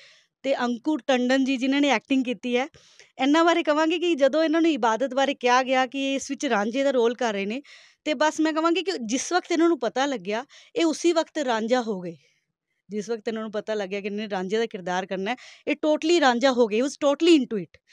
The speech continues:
ਤੇ ਜਿਹੜੀ ਹੀਰ ਹੈ, ਉਸ ਹੀਰ ਨੂੰ ਜਦੋਂ ਆਪਾਂ ਦੇਖਦੇ ਹਾਂ, ਜਿਹੜੀ, ਅਹ, ਹੀਰੋਇਨ ਹੈ ਇਸ ਸੌਂਗ ਦੀ, ਤੇ ਉਹਨਾਂ ਨੂੰ ਦੇਖ ਕੇ ਲੱਗਦਾ ਕਿ ਜਦੋਂ ਕੋਈ ਹੀਰ ਹੋਏਗੀ ਤੇ ਉਹ ਸ਼ਾਇਦ ਏਦਾਂ ਦੀ ਹੋਏਗੀ, ਹੀਰ ਏਦਾਂ ਦੀ ਹੀ ਰਹੀ ਹੋਏਗੀ। ਇਸ ਕਰਕੇ ਮੈਂ ਸਾਰੀ ਟੀਮ ਦਾ ਬਹੁਤ ਬਹੁਤ ਥੈਂਕਫੁਲ ਹਾਂ, ਅਹ, ਸਪੈਸ਼ਲੀ ਮਨਿੰਦਰ ਜੀ ਦਾ ਕਿ ਉਹਨਾਂ ਨੇ ਮੈਨੂੰ ਇੰਨਾ ਮੌਕਾ ਦਿੱਤਾ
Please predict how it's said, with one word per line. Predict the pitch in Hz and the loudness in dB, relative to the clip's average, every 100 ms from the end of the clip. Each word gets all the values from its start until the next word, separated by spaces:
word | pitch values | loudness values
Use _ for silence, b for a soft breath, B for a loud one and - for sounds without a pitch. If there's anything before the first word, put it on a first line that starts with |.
| b b b | b b b
ਤੇ | 285 | -2
ਜਿਹੜੀ | 311 330 | 2 4
ਹੀਰ | 240 254 285 320 | 4 4 4 6
ਹੈ, | 302 285 b b - | 4 2 b b -6
ਉਸ | 294 - | -6 0
ਹੀਰ | 277 277 | 2 4
ਨੂੰ | 302 | 4
ਜਦੋਂ | 302 302 | 4 0
ਆਪਾਂ | 254 277 | 0 0
ਦੇਖਦੇ | 226 220 226 254 | 2 0 -2 -4
ਹਾਂ, | 233 | -2
ਜਿਹੜੀ, | 233 240 240 | -2 -4 -6
ਅਹ, | - 208 208 202 | -10 -6 -4 -2
ਹੀਰੋਇਨ | 190 226 247 240 | -2 2 2 2
ਹੈ | |
ਇਸ | 226 - | -2 -4
ਸੌਂਗ | 208 196 | -4 -2
ਦੀ, | 196 302 B B B | -4 -6 B B B
ਤੇ | - | 0
ਉਹਨਾਂ | 311 359 | 4 6
ਨੂੰ | 359 | 4
ਦੇਖ | 233 254 - | 2 0 0
ਕੇ | 330 | -2
ਲੱਗਦਾ | 302 277 320 | -2 0 -2
ਕਿ | 330 | -2
ਜਦੋਂ | 285 285 311 | -2 0 0
ਕੋਈ | 370 349 - | 0 -2 0
ਹੀਰ | 247 294 | -2 -2
ਹੋਏਗੀ | - 220 269 254 294 285 b b b | -2 0 0 -2 -4 -6 b b b
ਤੇ | 359 | -4
ਉਹ | |
ਸ਼ਾਇਦ | - 277 277 311 | -2 0 2 2
ਏਦਾਂ | 269 214 311 | 0 2 4
ਦੀ | 339 | 4
ਹੋਏਗੀ, | 311 214 170 - - - | 2 -2 -4 -10 -18 -6
ਹੀਰ | 254 302 | -2 0
ਏਦਾਂ | 262 233 277 | 0 0 0
ਦੀ | 277 | 2
ਹੀ | 294 277 | 4 4
ਰਹੀ | 214 | 2
ਹੋਏਗੀ। | 220 175 156 175 - b b b - | -2 -6 -8 -14 -20 b b b -8
ਇਸ | 233 | -6
ਕਰਕੇ | 247 233 | -4 -4
ਮੈਂ | 254 254 | -6 -6
ਸਾਰੀ | - 196 196 254 | 0 2 2 0
ਟੀਮ | - 220 220 220 | 0 0 0 0
ਦਾ | 226 | -2
ਬਹੁਤ | 190 190 214 | -2 -6 -6
ਬਹੁਤ | 220 233 | -8 -10
ਥੈਂਕਫੁਲ | 202 180 175 226 | -10 -14 -10 -10
ਹਾਂ, | 214 | -10
ਅਹ, | 208 - - _ - 233 | -14 -20 -20 _ -6 -6
ਸਪੈਸ਼ਲੀ | 226 254 226 269 | -4 -6 -4 -6
ਮਨਿੰਦਰ | 240 208 208 226 | -4 -4 -2 -4
ਜੀ | 220 | -4
ਦਾ | 226 240 | -4 -6
ਕਿ | 233 | -6
ਉਹਨਾਂ | 247 240 | -6 -4
ਨੇ | 233 | -4
ਮੈਨੂੰ | 226 226 | -6 -6
ਇੰਨਾ | 214 208 196 | -6 -6 -6
ਮੌਕਾ | 190 190 - 226 | -6 -6 -4 -4
ਦਿੱਤਾ | 214 202 196 | -4 -10 -12